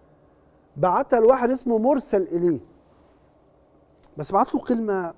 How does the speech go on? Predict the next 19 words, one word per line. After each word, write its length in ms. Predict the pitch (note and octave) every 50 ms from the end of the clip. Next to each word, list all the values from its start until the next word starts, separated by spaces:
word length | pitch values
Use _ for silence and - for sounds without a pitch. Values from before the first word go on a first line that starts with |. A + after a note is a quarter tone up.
| _ _ -
يعني 220 | F3 E3+ D#3+ F3 G3
مثلا 280 | A3+ A#3 - - F#3
إيه؟ 260 | F3 F#3+ G3+ G3 F3+
أقول 220 | C#3+ E3 F#3+ A3 A3
لك 120 | F#3 D#3+
إيه 60 | F#3+
مثلا 240 | F#3 F3+ C#3+ D#3 C#3
على 80 | B2+ B2+
سبيل 120 | - D3+ D3
المثال: 220 | C3+ B2 B2+ A#2 - - _ _ _ _ _ _ _ _ _ -
"اكتب 320 | D#4 - - - - A#3
برقية 680 | F#3 F3+ G3+ G3 G3+ - A#3+ C4 B3+ A#3+ A#3+ A#3+ A3+ - -
لزميلك 580 | E3 F3+ F#3+ F#3 G3+ G3+ A3+ C#4 C#4+ C4+ B3
تدعوه 500 | - - A3 G3 F3 G3+ A#3+ C#4+ C#4+ C4
إلى 140 | A3+ A3 G#3
زيارة 380 | F#3 F3 G3 G#3+ A#3+ A#3 A3 A3 -
مصر 400 | G3+ G3+ F#3 - - - - - -
في 60 | -
الصيف". 480 | F3+ - - - F3 C3+ - - -